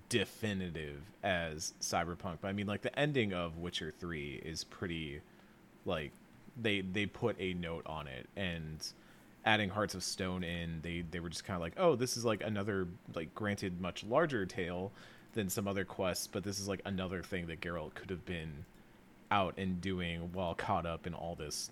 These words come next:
stuff and, and trying to find Ciri." And then Blood and Wine was definitely framed as, like, here is another one of those kinds of tales, but also we're going to add something here, and then that specific, like, post,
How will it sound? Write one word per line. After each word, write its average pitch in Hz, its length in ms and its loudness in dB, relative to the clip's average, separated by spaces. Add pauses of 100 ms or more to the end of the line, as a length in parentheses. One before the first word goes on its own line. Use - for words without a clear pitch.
(100)
stuff - 440 2
and, 85 220 -4
and 90 160 -4
trying 82 160 -6
to 78 60 -6
find 139 200 -6
Ciri." 123 480 6 (440)
And 113 140 4
then 101 100 4
Blood 107 240 4
and 95 140 2
Wine 87 360 2
was 82 260 0
definitely 82 400 -2
framed 82 400 -4
as, 80 140 -6
like, 73 500 -6 (340)
here 107 360 2
is 90 560 0 (560)
another 151 360 8
one 135 180 6
of 131 80 6
those 123 200 8
kinds 120 260 2
of 107 80 0
tales, 101 460 2
but 98 120 0
also 95 220 2
we're 98 140 0
going 92 160 2
to - 140 -2
add 92 260 4
something 95 320 0
here, 87 400 0
and 90 200 -2
then 87 160 -2
that 85 240 2
specific, - 760 -4 (280)
like, - 240 -2
post, - 600 -2